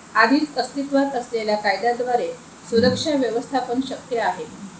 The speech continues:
त्यामुळे नवीन कायद्याची गरजच नव्हती. हा कायदा नक्षलवाद्याच्या नावाखाली जनतेचा आवाज दडपण्यासाठी वापरण्यात येणार आहे. सरकारविरोधात बोलणाऱ्यांना, पत्रकारांना तुरुंगात टाकण्यासाठी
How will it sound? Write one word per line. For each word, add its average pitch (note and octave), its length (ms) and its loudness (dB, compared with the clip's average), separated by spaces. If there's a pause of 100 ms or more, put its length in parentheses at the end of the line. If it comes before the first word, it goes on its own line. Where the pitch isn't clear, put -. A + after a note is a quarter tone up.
(180)
त्यामुळे C4 500 6 (180)
नवीन B3 300 2
कायद्याची A#3 400 0
गरजच G#3 520 -4
नव्हती. G#3+ 400 -10 (340)
हा B3 140 10
कायदा C#4 440 0 (380)
नक्षलवाद्याच्या C4+ 760 2
नावाखाली A3 600 2 (440)
जनतेचा C#4 520 2
आवाज A3 680 2
दडपण्यासाठी C4 840 2
वापरण्यात A#3 540 2
येणार G#3+ 300 -2
आहे. F#3+ 240 2 (640)
सरकारविरोधात C#4 1080 4
बोलणाऱ्यांना, C4 680 4 (440)
पत्रकारांना C4+ 800 4 (280)
तुरुंगात C4+ 380 4 (100)
टाकण्यासाठी B3+ 680 0